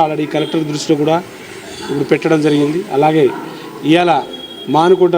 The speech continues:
జిల్లా కలెక్టర్ ఆఫీస్ దాదాపు రెండు గంటలు రివ్యూ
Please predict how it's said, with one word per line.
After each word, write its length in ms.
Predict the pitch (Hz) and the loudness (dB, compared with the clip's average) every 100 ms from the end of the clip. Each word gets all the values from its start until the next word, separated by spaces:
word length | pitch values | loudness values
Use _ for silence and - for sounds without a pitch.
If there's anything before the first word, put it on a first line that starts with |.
| 151 | 0
జిల్లా 220 | 156 165 180 - - - - - - | 2 4 2 0 -12 -18 -18 -16 0
కలెక్టర్ 340 | 160 170 185 175 | 0 4 4 4
ఆఫీస్ 260 | 160 165 - - - - - - - - - - - - | 2 0 -2 -12 -14 -14 -14 -14 -14 -14 -14 -14 -14 -2
దాదాపు 280 | 156 170 170 160 | 2 4 4 2
రెండు 140 | 156 160 156 | 4 4 4
గంటలు 260 | 165 165 127 - - - - - - 571 - - - - - - - - - - 120 | 4 4 2 -2 -10 -16 -16 -16 -14 -12 -12 -12 -12 -14 -16 -16 -18 -16 -14 -10 -2
రివ్యూ 180 | 170 196 | 2 4